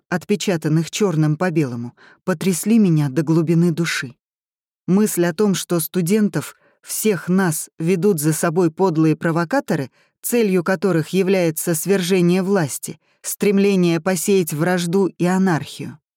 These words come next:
не имела ничего общего с тем, что произошло на самом деле. Да, мы выступали за реформы, но большинство из нас были патриотами.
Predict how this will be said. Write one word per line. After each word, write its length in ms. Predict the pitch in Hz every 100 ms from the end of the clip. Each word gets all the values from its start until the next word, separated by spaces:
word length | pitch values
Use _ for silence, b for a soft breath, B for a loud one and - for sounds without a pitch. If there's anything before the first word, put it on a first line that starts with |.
| _ -
не 260 | 185 196
имела 280 | 196 208 190
ничего 540 | 180 180 160 180 190 185
общего 360 | 156 - 131
с 140 | 135 -
тем, 320 | 208 214 202 _
что 300 | - - 170
произошло 680 | 160 170 160 151 156 - 180
на 200 | 160 160
самом 480 | 160 170 127 123 127
деле. 340 | 139 120 123 - _ _ _ _ _ _ _ _
Да, 340 | 170 190 226
мы 160 | 233 170
выступали 560 | 160 156 175 190 185 165
за 140 | 147
реформы, 600 | 160 156 220 247 196 131 - _ _ -
но 260 | 175 196
большинство 760 | 170 160 170 - 180 - 180 226
из 160 | 220 170
нас 280 | 156 135
были 280 | 147 175 196
патриотами. 840 | 170 190 160 202 214 208 151 123